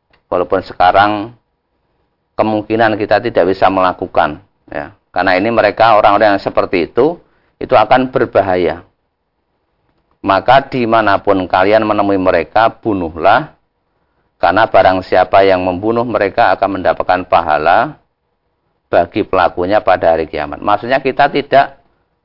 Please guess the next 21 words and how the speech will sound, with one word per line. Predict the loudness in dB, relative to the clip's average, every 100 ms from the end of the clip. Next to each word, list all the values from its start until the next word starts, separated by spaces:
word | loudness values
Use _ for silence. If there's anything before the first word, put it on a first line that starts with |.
| _ -6
bunuhlah | -4 -4 -2 -2 -2
di | -8
zaman | 0 0 0
sekarang | -2 0 2 0
bisa | -2 -4 0 0
diartikan | -2 -2 -2 -4 -4 -2 -2 -4
jangan | -2 0 0 -2 -2 -4 -14 _
percaya, | -2 -2 -2 -2 -2 -4 -10 _ _ _ _ _ _ _ _
jangan | -2 -2 0 -2
mengikuti | -2 -4 -4 -4 -6 0 2
atau | 4 0
terpengaruh | 0 -2 -2 -2 0 0 0 -2
oleh | -2 0 -2 -4 _ _ _ _ _ _ 0
omongan | 2 2 0 -2
mereka. | -6 -8 -14 -20 _ _ _ _ _ _ _ _ _ _ -20
Jadi, | -12
karakter-karakter | 0 2 2 2 0 4 4 2 2 2
yang | 2 2
mereka | 0 0 -2
miliki, | -2 -6 -4 -4 -4 -8 _ _ _ _ _ _ -16
ya, | -12 -12